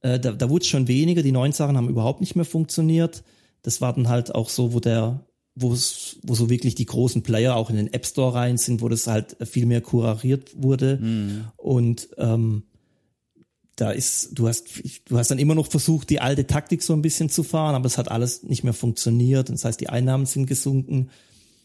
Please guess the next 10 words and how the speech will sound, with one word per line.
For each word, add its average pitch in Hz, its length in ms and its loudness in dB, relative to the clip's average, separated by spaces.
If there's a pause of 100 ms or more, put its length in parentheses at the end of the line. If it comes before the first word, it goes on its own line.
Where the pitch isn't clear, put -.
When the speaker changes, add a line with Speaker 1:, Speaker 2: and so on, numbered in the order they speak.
(400)
Speaker 1:
Aber 127 200 -2
ich 131 160 -2
hab 131 180 -2
dann, 139 440 0
ich - 140 -8
hatte 120 140 0
dann 117 160 0
auch 131 320 -2
einen 131 380 2
ehemaligen 117 760 0